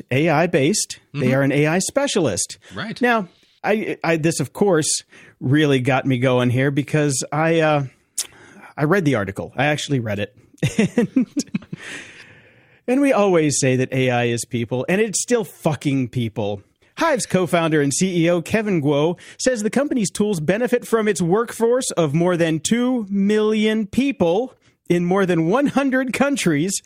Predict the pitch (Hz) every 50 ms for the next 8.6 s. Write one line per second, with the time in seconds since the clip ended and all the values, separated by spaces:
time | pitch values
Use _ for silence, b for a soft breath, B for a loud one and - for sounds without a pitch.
0 | B B 320 311 226 160 B 147 156 160 170 - 160 160 156 165 - 160 165 160
1 | 156 151 185 185 180 202 196 180 147 139 143 147 160 165 143 156 156 165 170 -
2 | - 190 208 160 143 139 139 147 143 135 143 143 147 156 160 190 175 - - 170
3 | - - 180 156 - 156 165 185 208 190 180 185 151 123 156 160 196 226 233 -
4 | 190 196 214 208 180 - - 185 185 180 165 127 120 110 98 95 101 98 95 -
5 | B B B B B B B - 127 - - 127 135 151 185 233 226 214 233 -
6 | - 135 131 123 131 123 143 135 139 139 127 131 147 147 156 170 165 143 120 117
7 | 123 117 113 - - - - _ - 139 113 104 - - - 120 107 110 120 123
8 | 110 - 113 110 120 120 127 156 185 226 220